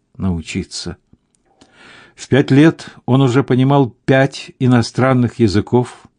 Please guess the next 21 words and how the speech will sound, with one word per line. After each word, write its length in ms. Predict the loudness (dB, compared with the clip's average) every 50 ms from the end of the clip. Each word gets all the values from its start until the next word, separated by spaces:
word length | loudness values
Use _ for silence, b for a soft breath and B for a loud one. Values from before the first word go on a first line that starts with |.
| _ _ _ B B B B B B B B B B _
но 80 | 0
ни 140 | 2 2 2
с 100 | 0 -2
кем 220 | -2 0 0 2 2
не 120 | 0 0
говорил 440 | 0 2 2 2 2 2 2 0 0
на 160 | -2 -2 -4
них. 280 | -6 -8 -10 -14 -18 -20 -20 _ _ _ _ _ _ b b b b b b b b b
В 80 | -8
семь 400 | -6 -2 2 2 2 4 2 2
лет 280 | 0 0 0 -2 -4 -6
взбирался 760 | -10 -10 -8 -8 -2 0 2 2 4 2 2 0 0 -2 -4
по 120 | -2 -2 -6
крутым 400 | -6 -6 -6 -4 -2 -2 -2 -2
скалам, 500 | -4 -6 -4 -2 0 0 0 0 0 0
даже 260 | 0 0 0 0 0
не 140 | 0 -2 -2
прибегая 720 | -2 -2 -2 -2 0 2 0 2 2 2 2 2 0 0
к 100 | -4 _
помощи 520 | 0 0 0 0 -2 -4 -4 -8 -6 -2
ног. 500 | 0 2 2 2 2 0 -4 -10 -20 -20